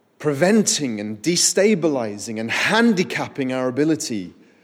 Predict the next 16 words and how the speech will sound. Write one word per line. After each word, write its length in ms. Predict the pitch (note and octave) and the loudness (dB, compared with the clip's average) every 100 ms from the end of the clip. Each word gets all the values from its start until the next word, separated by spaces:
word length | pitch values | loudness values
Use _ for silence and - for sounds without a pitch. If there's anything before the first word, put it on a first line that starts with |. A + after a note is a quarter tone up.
| _ - | _ -6
to 140 | C#3+ | -2
make 440 | C#3+ E3+ E3 - - _ _ - | 2 2 0 -10 -20 _ _ -4
permanent 640 | - G#3 A#3+ G#3+ B2+ G#2+ | 6 8 8 8 4 0
commitments 500 | - D#3 E3+ A#2+ G#2+ | -2 -2 -2 -4 -8
to 100 | - | -8
one 160 | B2 B2+ | -4 -4
another 380 | B2+ C3+ A2+ G2+ | -4 -4 -6 -8
in 140 | G2 | -10
love. 360 | G#2 F2+ - _ _ _ _ _ _ _ _ _ | -12 -14 -20 _ _ _ _ _ _ _ _ _
And 100 | - | -8
the 60 | A#2 | -4
result 480 | C3 D3 G3+ G3+ - | 0 4 4 4 -2
is 160 | B2+ | -4
that 140 | C3 A#2 | -4 -4
marriage 560 | B2 C#3+ F3+ G3+ E3 | -2 0 2 2 2
itself 600 | G3 - F#3 C#3 E4 - | 0 0 2 2 0 -4